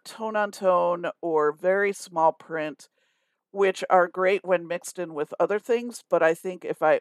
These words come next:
only used that Jelly Roll in this quilt, it would be a bit of a yawn fest. So all I did was I pulled out all of this, um, all of the strips that will make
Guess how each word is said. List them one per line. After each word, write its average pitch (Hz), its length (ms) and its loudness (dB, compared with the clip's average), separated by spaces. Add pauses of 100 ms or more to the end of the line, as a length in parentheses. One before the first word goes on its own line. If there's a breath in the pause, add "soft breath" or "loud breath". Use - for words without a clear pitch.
only 196 360 -2
used 175 540 -8
that 156 240 6
Jelly 160 260 2
Roll 170 440 6
in 160 220 -6
this 151 180 -4
quilt, 190 500 0 (120)
it 165 160 6
would 156 220 -2
be 147 420 -6 (760)
a 165 80 8
bit 165 200 8
of 165 100 6
a 170 80 0
yawn 147 360 4
fest. - 420 -2 (100)
So 170 520 8 (640)
all 220 240 12
I 247 160 8
did 175 380 -4
was 160 260 -2
I 160 120 4
pulled 214 320 -2
out 175 420 6
all 175 220 4
of 190 80 -4
this, 185 260 -8 (180)
um, 156 400 0 (1400)
all 180 200 4
of 180 200 -4
the 160 480 -10 (300)
strips - 640 -4
that 160 240 2
will 160 240 -4
make 170 480 -8